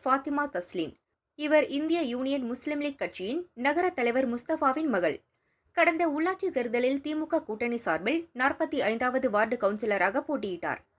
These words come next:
"நான் வெற்றி பெற்றால் வார்டை சிங்கப்பூராக மாற்றுவேன்" என்றார். ஒரு வழியாக வெற்றி பெற்று கவுன்சிலர் ஆனார். அதன்பின் வார்டு பக்கம் தலையே தென்படவில்லை. விசாரிக்கையில் அவர் பெங்களூரு ஐ டி கம்பெனியில் வேலைக்கு சென்று விட்டதாக தெரிய வந்தது.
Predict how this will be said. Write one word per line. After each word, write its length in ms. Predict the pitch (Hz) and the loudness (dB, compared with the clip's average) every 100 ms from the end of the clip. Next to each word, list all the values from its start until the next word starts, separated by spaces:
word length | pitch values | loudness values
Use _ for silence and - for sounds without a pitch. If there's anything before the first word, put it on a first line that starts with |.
| _ _ _ | _ _ _
"நான் 240 | 302 302 | 2 4
வெற்றி 260 | 285 285 359 | 2 0 -2
பெற்றால் 420 | 330 302 294 277 | -4 -2 -2 2
வார்டை 380 | 220 254 262 285 | 2 2 0 -4
சிங்கப்பூராக 600 | 262 269 311 302 302 294 | -2 -2 -2 0 0 0
மாற்றுவேன்" 420 | 240 196 240 254 | 0 -2 0 0
என்றார். 400 | 285 202 175 117 - _ _ _ _ | 0 0 -2 -2 -8 _ _ _ _
ஒரு 220 | 277 285 | 4 4
வழியாக 380 | 269 269 277 277 | 4 4 2 2
வெற்றி 260 | 202 190 | -2 -4
பெற்று 380 | 233 196 247 330 - | -6 -4 -4 -4 0
கவுன்சிலர் 460 | 302 339 370 330 | 0 0 0 2
ஆனார். 320 | 180 170 - - _ _ - | 2 0 -4 -10 _ _ -4
அதன்பின் 480 | 277 285 277 311 | 0 0 0 0
வார்டு 280 | 233 247 269 | 4 2 2
பக்கம் 340 | 175 165 262 311 | -4 -4 -6 -2
தலையே 340 | 277 285 311 370 | -2 0 -2 -4
தென்படவில்லை. 600 | 262 214 185 175 160 - _ _ _ _ | -4 0 0 2 -2 -4 _ _ _ _
விசாரிக்கையில் 680 | 285 294 392 381 294 294 285 | -2 2 2 2 0 0 2
அவர் 300 | 240 262 262 | 2 2 0
பெங்களூரு 460 | 247 269 311 311 | 0 2 2 2
ஐ 220 | 311 214 240 | 2 0 -2
டி 120 | 269 | -4
கம்பெனியில் 600 | 220 190 175 180 320 - | -6 -6 -6 -2 -4 -6
வேலைக்கு 420 | 208 285 349 349 | 2 2 2 -2
சென்று 280 | 339 220 233 | -4 -2 -2
விட்டதாக 400 | 220 214 196 220 | -4 -2 -2 -2
தெரிய 300 | 285 269 277 | -2 0 0
வந்தது. 320 | 202 165 151 | 0 -2 -6